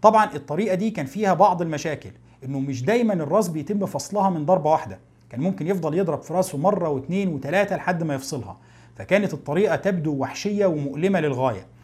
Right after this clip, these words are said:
وعلشان كده كان من المشهور عن النبلاء في إنجلترا إنه لما واحد منهم بيتم إعدامه كان بعضهم بيدفع بقشيش للجلاد، بيدفع بقشيش للراجل اللي هيقتله علشان يقتله بضربة واحدة، ما يقتلوش بكذا ضربة.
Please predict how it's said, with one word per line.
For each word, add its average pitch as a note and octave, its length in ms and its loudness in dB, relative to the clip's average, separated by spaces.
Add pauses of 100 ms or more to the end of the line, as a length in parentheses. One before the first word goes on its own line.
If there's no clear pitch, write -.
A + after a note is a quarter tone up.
(120)
وعلشان A#2+ 280 -4
كده F#3 200 2
كان A#2+ 280 -4
من A2+ 140 -8
المشهور A#2 460 0
عن C3+ 140 0
النبلاء C3 440 2
في - 100 -8
إنجلترا D3 520 -2 (280)
إنه B2+ 80 -6
لما C3+ 220 -2
واحد E3 260 0
منهم D#3+ 300 -4
بيتم F3+ 340 -2
إعدامه A3+ 500 0 (260)
كان C3 180 -6
بعضهم E3+ 440 2
بيدفع E3 380 0
بقشيش D3+ 600 -4
للجلاد، A#2+ 580 -6 (500)
بيدفع E3 300 0
بقشيش C#3 440 -4
للراجل E3 340 2
اللي D3 100 -4
هيقتله C3 420 -6 (380)
علشان A#2+ 280 0
يقتله F#3 260 0
بضربة C#3+ 320 2
واحدة، A2 300 -6 (140)
ما B2+ 80 -14
يقتلوش D#3 360 -4
بكذا C3+ 320 -2
ضربة. G2 300 -8